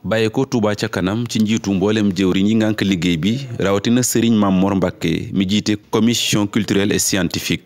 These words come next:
amal nañu tukkeeb nemmeeku bu am solo ci àllarba ji, ñaar fukki fan ak juróom-ñett ci weeru décembre deux mille vingt-deux, fii ci daara Hizbut Tarqiyyah ci Touba. Bi ñu ëgsee, Serigne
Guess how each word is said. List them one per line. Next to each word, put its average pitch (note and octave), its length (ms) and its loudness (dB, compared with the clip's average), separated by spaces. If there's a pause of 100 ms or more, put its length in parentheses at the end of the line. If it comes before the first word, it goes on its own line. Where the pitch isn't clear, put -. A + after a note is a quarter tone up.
(160)
amal G2 260 2
nañu A2 180 2
tukkeeb - 340 -2
nemmeeku F#2+ 380 2
bu E2+ 100 2
am G2 120 0
solo F2+ 240 0
ci - 180 -4
àllarba E2+ 400 0
ji, G#2+ 280 -2
ñaar C3+ 260 0
fukki - 320 -6
fan D#3+ 300 0
ak A2 180 -4
juróom-ñett A#2+ 500 0
ci A#2 120 0
weeru A2 200 2
décembre F2+ 520 0 (440)
deux F2 220 0
mille F2 180 2
vingt-deux, D#2+ 460 0 (220)
fii - 220 -2
ci F2 100 -4
daara F2 240 0
Hizbut D#2 280 -2
Tarqiyyah D#2+ 400 -2
ci - 140 -4
Touba. D#2+ 480 -2
Bi A2+ 80 2
ñu A#2+ 80 2
ëgsee, C#3 600 0 (160)
Serigne C#3 280 2